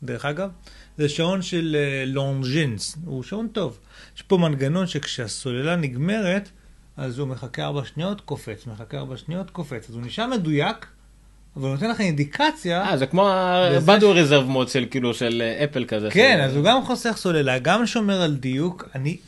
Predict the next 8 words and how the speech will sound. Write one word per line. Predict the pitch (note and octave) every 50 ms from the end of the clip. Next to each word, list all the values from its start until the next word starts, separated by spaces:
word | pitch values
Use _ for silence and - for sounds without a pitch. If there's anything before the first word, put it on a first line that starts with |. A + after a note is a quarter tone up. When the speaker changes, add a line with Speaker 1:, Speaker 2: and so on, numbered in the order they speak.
| - -
Speaker 1:
כאילו, | - A3+ A#3+ A#3+ C4
ניסיתי | A#3+ F#3+ - - A#3+ B3 G#3+ B3+
לחשוב | G3+ D#3+ C#3+ - - - G#3+ F#3+ D#3
בתור | C3+ - - D#3+
מהנדס, | C#3+ C#3 B2 B2 B2 C#3 C#3+ C3+ - - - - - - - - - -
אין | C#3 C3+
לי | C3+
ברירה, | A#2+ A#2+ B2 C3+ D3 C3+